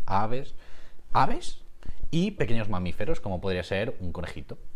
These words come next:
Em, que pueden ser muy tiernos, pero también forman parte de, es lo considerado carne blanca. Es una pena, ¿eh?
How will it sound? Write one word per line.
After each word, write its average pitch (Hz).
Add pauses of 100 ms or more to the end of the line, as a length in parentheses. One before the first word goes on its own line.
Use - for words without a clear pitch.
(440)
Em, 87
que 85
pueden 87
ser 87
muy 87
tiernos, 143
pero 117
también 92
forman 90
parte 98
de, 98
es 85
lo 92
considerado 87
carne 90
blanca. 78 (200)
Es -
una 80
pena, 80
¿eh? -